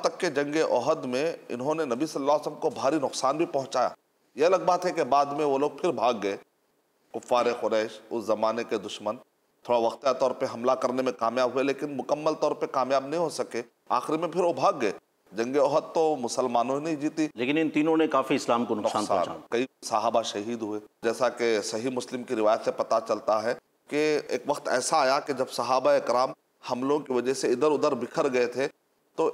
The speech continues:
Speaker 1: एक मुशरिक ने देखा कि नबी सल्लल्लाहु अलैहि वसल्लम अकेले हैं, तो उसने उठाकर एक पत्थर मारा और एक पत्थर मारा, तो नबी सल्लल्लाहु अलैहि वसल्लम के वो गाले मुबारक पर आकर लगता है एक पत्थर, और एक पत्थर आकर पेशानी मुबारक पर लगता है।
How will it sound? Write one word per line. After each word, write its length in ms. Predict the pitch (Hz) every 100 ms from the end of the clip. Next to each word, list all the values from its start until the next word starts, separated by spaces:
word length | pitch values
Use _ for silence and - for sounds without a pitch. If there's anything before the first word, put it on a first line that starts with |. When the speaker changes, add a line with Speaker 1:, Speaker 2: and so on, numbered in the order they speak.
| -
Speaker 1:
एक 200 | 165 160 _ _ _ _ _ _
मुशरिक 360 | 120 127 170 151
ने 100 | 156
देखा 340 | 127 123 139 160
कि 160 | 160
नबी 220 | 135 120 143
सल्लल्लाहु 380 | 147 135 135
अलैहि 40 | 165
वसल्लम 180 | 143 123
अकेले 360 | - 147 147
हैं, 160 | 131 147
तो 120 | 151
उसने 200 | 127 143
उठाकर 440 | 131 131 135 160 156
एक 180 | 160 -
पत्थर 320 | - - 151
मारा 300 | 117 95 87 - _ -
और 220 | 147 175
एक 140 | 180
पत्थर 340 | 240 - 156 139
मारा, 260 | 117 101 - _
तो 80 | 131
नबी 200 | 123 135
सल्लल्लाहु 340 | 151 151 151 143
अलैहि 100 | 147
वसल्लम 320 | 139 147 151
के 240 | - 147
वो 360 | 135 147 165 165 _ _ 101
गाले 340 | 120 127 143
मुबारक 460 | 131 123 127 127 -
पर 100 | 120
आकर 340 | 110 113 117 104
लगता 300 | 101 - 104
है 140 | 101
एक 140 | 98 -
पत्थर, 340 | 98 - 104 90 _ _ -
और 160 | 113 135
एक 120 | 135
पत्थर 300 | 135 - 135
आकर 240 | 127 131 131
पेशानी 520 | 117 110 - 131 139 135
मुबारक 400 | 113 117 117 120
पर 100 | 110
लगता 320 | 107 - 104
है। 140 | 101